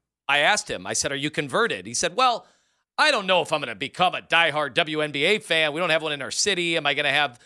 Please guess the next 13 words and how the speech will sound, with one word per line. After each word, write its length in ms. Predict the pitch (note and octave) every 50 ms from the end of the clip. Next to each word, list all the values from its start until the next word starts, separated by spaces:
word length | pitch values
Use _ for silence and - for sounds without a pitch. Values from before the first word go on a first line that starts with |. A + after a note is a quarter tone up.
| _ _
the 80 | - C3+
pom-poms 800 | - - F3 E3+ E3 C#3+ D3 D#3 D#3 D3+ D3+ D3 D3 C#3+ - - - - _ _ _ _ _ -
and, 280 | D3+ D3 D3 D3 C3+
uh, 140 | C#3+ C#3+ C#3+
the 80 | C3+ B2+
foam 240 | - F3+ E3 D#3
finger?" 460 | C#3 - A3+ A3 F#3+ D3 C3+ B2+ - -
No, 600 | D3+ D#3 F3+ A3+ C4 B3 G3 E3 D3+ D3 D3+ - _ _ _ _ _ B2 _
but 180 | F3 F3 -
my 160 | D3 D3 D3+ D3+
daughter, 720 | B2+ G#2+ C3+ C#3 D3+ F3+ G#3+ B3 C4 C4 B3+ A3 - _ _ _ _
my 160 | B2+ C#3 D3
daughters, 600 | C#3 - C#3+ D3+ F3+ G3+ A#3 B3 B3 - - -